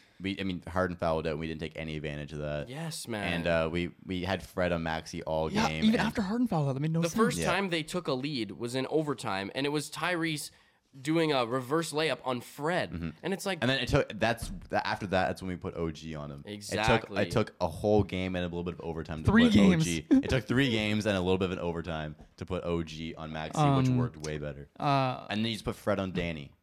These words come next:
Speaker 3: Yeah.
Speaker 1: And, and that
Speaker 2: Yeah.
Speaker 1: worked fine. <laughs> Like
Speaker 3: Toronto led for forty-four and a half minutes. Philly led for, led for, like, just under three minutes.
Speaker 2: Yeah,
Speaker 1: Yeah.
Speaker 2: man. Um,
Speaker 1: It's
Speaker 2: okay,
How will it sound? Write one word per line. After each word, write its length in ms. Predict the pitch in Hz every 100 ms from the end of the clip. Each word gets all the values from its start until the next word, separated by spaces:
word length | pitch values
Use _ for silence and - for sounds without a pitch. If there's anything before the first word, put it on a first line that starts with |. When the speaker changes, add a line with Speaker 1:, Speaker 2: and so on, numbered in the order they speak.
| _
Speaker 3:
Yeah. 140 | 160 143
Speaker 1:
And, 80 | -
and 200 | 98 92
that 80 | 95
Speaker 2:
Yeah. 60 |
Speaker 1:
worked 140 | 95 -
fine. 340 | 87 82 -
<laughs> 20 |
Like 100 | -
Speaker 3:
Toronto 260 | 190 185 190
led 260 | 147 143 143
for 140 | 151
forty-four 600 | - 156 147 139 151 139
and 60 | 135
a 40 |
half 180 | 139 131
minutes. 320 | 139 131 131
Philly 240 | - 135 135
led 180 | 123 123
for, 200 | - - -
led 240 | 147 131
for, 120 | -
like, 180 | 131 120
just 180 | 147 135
under 160 | 131 131
three 200 | - -
minutes. 440 | - 64 64 - -
Speaker 2:
Yeah, 60 | -
Speaker 1:
Yeah. 80 | 50
Speaker 2:
man. 60 | - - _ _ _ _ - -
Um, 380 | - 139 143 135
Speaker 1:
It's 80 | -
Speaker 2:
okay, 100 | 151